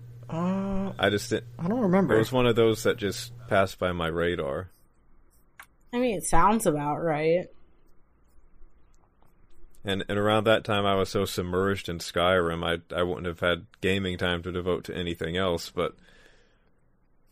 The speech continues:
Speaker 2: yeah, like, I, it's in my backlog. It's floating around somewhere in there. But you should definitely play the first two,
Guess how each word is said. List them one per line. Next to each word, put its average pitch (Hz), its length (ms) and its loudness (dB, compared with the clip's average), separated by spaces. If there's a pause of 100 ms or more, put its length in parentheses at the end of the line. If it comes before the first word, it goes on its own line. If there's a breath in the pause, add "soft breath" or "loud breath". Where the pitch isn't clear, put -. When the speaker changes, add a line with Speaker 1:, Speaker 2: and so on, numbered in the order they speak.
(360)
Speaker 2:
yeah, 110 200 6
like, 101 320 6
I, 104 220 6 (340)
it's 123 260 4
in 135 100 4
my 107 140 4
backlog. 90 560 4
It's 92 140 0
floating 107 440 4
around 92 360 2
somewhere 87 420 0
in 80 140 -6
there. 73 320 -2 (1600)
But 101 120 0
you 139 120 4
should 135 180 -2
definitely 117 440 4
play 101 220 2
the 85 100 -4
first 90 400 0
two, 90 300 -8